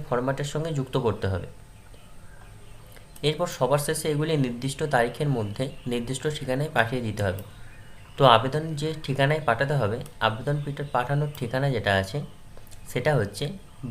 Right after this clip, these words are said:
জেনারেল ম্যানেজার, admin and এইচআর, কলকাতা মেট্রো রেল কর্পোরেশন লিমিটেড, কেএমআরসিএল ভবন, এইচআরবিসি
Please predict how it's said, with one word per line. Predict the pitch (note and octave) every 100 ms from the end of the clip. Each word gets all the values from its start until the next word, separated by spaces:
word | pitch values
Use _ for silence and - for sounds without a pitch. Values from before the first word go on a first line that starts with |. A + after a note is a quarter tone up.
| A2+
জেনারেল | B2+ C#3 D3+ D3
ম্যানেজার, | A#2+ A2 A#2 C#3+ - - G#2+
admin | - B2+ C3+ C3
and | C3 A2+
এইচআর, | G#2+ G#2+ C#3+ - - - - -
কলকাতা | B2+ B2+ C#3+ D3 D3
মেট্রো | A2+ A#2 C#3
রেল | C#3+ C#3+
কর্পোরেশন | A#2 A2 B2+ B2+ C#3+ C3+
লিমিটেড, | G#2+ G#2 A#2+ C3+ - - - - - - - - - - -
কেএমআরসিএল | D3 D#3 E3 - F3+ - - - A2+ C3 C#3+ - B2+ G#2+ B2 C#3+ - - - - A2
ভবন, | A2 G#2 B2 C#3+ - - - - - - - - - - - - - - - B2+
এইচআরবিসি | C#3 D3+ D#3+ D#3+ C#3+ C3 C#3 -